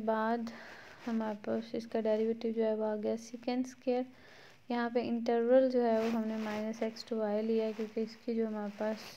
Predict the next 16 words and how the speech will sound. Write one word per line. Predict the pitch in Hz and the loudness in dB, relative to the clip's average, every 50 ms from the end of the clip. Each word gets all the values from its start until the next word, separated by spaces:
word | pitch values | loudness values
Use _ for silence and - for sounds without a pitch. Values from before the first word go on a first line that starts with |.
| - - | -6 -2
अ, | 233 226 220 226 - - - 220 220 220 | -2 -2 -2 -4 -6 -10 -8 -6 -4 -2
variation | 214 220 220 214 220 226 226 233 226 226 233 226 220 | 0 0 2 2 4 4 4 4 2 0 -2 -6 -4
होती | 220 214 208 - 214 | -6 -6 -4 -4 -2
है | 214 214 | 0 0
वो | 214 214 214 | 0 -2 -2
minus | 214 214 214 214 226 226 226 226 - | -4 -4 -2 -2 -2 -2 -2 -2 0
pi | 220 214 214 | 0 2 2
by | 214 214 214 208 | 2 0 0 -2
two | 220 220 220 - | -4 -6 -4 -4
to | 226 226 220 - | -6 -4 -2 -2
pi | 202 202 202 202 | -2 -2 -2 0
by | 208 214 226 226 - | 0 -2 -2 -2 -4
two | 226 214 | -4 -2
होती | 214 208 202 208 208 214 214 | -2 -2 -4 -6 -8 -8 -8
है। | 220 220 - - - - - - - - - - - - - - - - - - - - - - - - - - - - - - | -8 -8 -10 -16 -20 -20 -20 -20 -20 -18 -18 -18 -20 -20 -20 -20 -20 -20 -20 -18 -16 -14 -14 -14 -16 -18 -20 -20 -20 -20 -6 -2
तो | 226 226 220 220 220 226 226 | 0 0 2 2 2 2 0